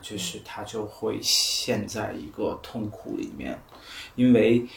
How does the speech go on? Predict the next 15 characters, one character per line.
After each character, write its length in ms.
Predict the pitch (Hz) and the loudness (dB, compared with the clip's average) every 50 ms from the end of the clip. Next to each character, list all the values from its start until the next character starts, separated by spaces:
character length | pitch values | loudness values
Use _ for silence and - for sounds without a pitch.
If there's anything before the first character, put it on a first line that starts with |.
| - - - - - - - | -18 -18 -20 -20 -20 -6 4
感 260 | - 127 117 110 107 | 8 8 8 8 6
受 420 | 104 - - - 165 156 113 101 101 | 2 0 6 8 10 10 10 8 2
就 260 | - - 160 180 151 | 0 -2 -2 0 0
是 320 | - - - - 123 117 | 0 0 0 2 2 4
用 200 | 120 135 123 110 | 4 6 6 4
来 180 | 107 101 98 107 | 4 2 2 0
标 380 | 104 107 - 135 123 123 127 127 | 0 2 4 8 8 8 8 8
的 280 | 123 123 123 113 110 104 | 6 4 2 2 4 2
我 180 | 104 107 110 | 0 0 -2
们 240 | 104 101 104 110 110 | -6 -8 -6 -6 -4
自 240 | 107 - 127 123 113 | -4 -2 0 0 2
己 320 | 117 - 110 104 95 - - - - - - - - - - | 2 0 0 -2 -4 -8 -12 -18 -18 -18 -16 -16 -16 -12 -6
所 380 | - - - - 117 120 139 | -2 0 4 6 8 10 12
有 300 | 151 143 123 110 98 101 | 12 12 12 10 8 6
的 340 | 101 107 104 104 107 107 104 | 4 4 6 6 6 6 4